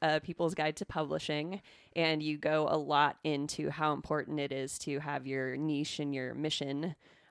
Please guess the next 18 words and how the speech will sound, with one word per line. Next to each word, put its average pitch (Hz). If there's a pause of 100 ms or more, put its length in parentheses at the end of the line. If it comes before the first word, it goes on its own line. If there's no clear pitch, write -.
um, 139
as 147
a 143
guiding 139
force 143
in 139
the 139
books -
that 147
you 147
acquire. 135 (100)
And 160
I'm 160
interested 202
in 156 (480)
whether 170 (400)
you 147 (480)
just 160